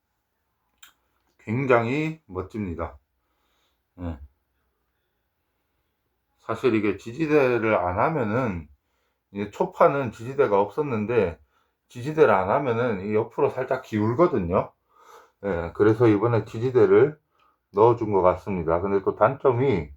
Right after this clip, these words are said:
이, 이 그 창이 손에 꽉 끼워지지 않네요. 제 것만 그런 건지 모르겠는데, 예, 그거가 약간 단점이고,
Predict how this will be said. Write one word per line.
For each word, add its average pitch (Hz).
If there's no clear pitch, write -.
이, 98
이 95
그 90
창이 127
손에 139
꽉 131
끼워지지 113
않네요. 104
제 -
것만 127
그런 98
건지 98
모르겠는데, 87
예, 87
그거가 127
약간 95
단점이고, 107